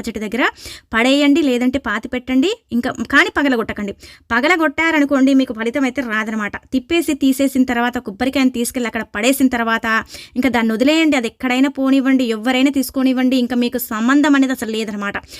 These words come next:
ఒక్కసారి ఇలా పడేసి వెనక్కి తిరిగి చూడకుండా వచ్చేయండి. ఒక రాత్రిలో మీ యొక్క జీవితం ఎంతలా మారుతుంది, మీకు ఎంతలా అదృష్టం వస్తుంది, మీరు ఎంత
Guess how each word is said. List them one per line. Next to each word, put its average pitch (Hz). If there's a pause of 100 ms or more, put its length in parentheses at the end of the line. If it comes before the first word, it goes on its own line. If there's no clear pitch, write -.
(160)
ఒక్కసారి 269
ఇలా 311
పడేసి 277
వెనక్కి 254
తిరిగి 269
చూడకుండా 262
వచ్చేయండి. 240
ఒక 233
రాత్రిలో 247
మీ 277
యొక్క 240
జీవితం 247
ఎంతలా 233
మారుతుంది, 226 (360)
మీకు 247
ఎంతలా 262
అదృష్టం 269
వస్తుంది, 233
మీరు 233
ఎంత 247